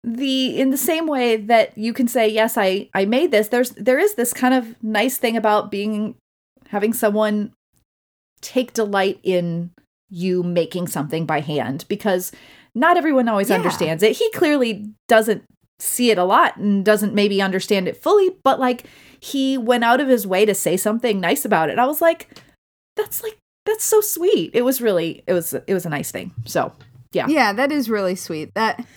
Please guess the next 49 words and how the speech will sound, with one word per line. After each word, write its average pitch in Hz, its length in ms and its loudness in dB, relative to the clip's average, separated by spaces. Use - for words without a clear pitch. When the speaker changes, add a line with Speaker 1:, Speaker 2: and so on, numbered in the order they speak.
Speaker 2:
it 285 100 2
makes 359 320 -2
me 269 140 2
happy 214 420 0
when, 185 420 -2
like, 233 220 4
I 370 120 4
don't 403 180 0
generally 240 500 2
like 196 280 -2
it - 100 -4
when 330 140 2
strangers 349 500 -2
talk - 300 -2
to 440 120 -6
me. 440 200 -4
Speaker 1:
<laughs> 359 160 0
Speaker 2:
Um, 185 540 2
Speaker 1:
I, 226 120 4
I 233 140 4
know. 180 180 4
There 233 160 4
was 269 200 4
a, 240 160 0
there 233 140 2
was 254 160 4
a 277 60 0
pause - 500 4
<laughs> 294 120 0
there 226 140 6
when 202 200 2
I, 190 200 2
when 190 240 -2
he 226 120 2
first - 320 0
talked - 240 -4
to 214 80 2
me, 156 180 -2
so. 220 320 0
<laughs> - 140 -4
Speaker 2:
Yes. 262 680 2
Um, 233 380 4
w-, 233 260 4
which 302 240 2
is 349 140 4
not 302 300 2
to 349 100 0
say, 196 520 2
uh, - 140 -6